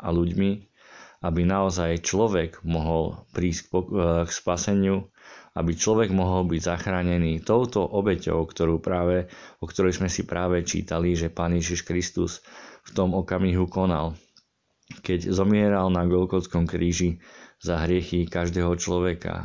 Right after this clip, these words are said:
za hriech celého sveta, tak si čítame v Božom slove. Toto je Pán Ježiš Kristus, náš spasiteľ, náš vykupiteľ, ktorý ponúka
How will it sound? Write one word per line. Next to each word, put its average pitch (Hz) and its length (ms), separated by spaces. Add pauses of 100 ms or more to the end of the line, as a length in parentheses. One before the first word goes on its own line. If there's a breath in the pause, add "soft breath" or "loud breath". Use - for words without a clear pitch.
za 87 160
hriech 98 460
celého 87 420
sveta, 85 640
tak 87 240
si 90 80
čítame 87 480
v 82 80
Božom 85 320
slove. 87 480 (640 loud breath)
Toto 117 240
je 117 80
Pán 107 240
Ježiš 101 320
Kristus, 95 560 (240)
náš 87 320
spasiteľ, 92 640
náš 87 240
vykupiteľ, 87 720 (560 loud breath)
ktorý 95 320
ponúka 110 400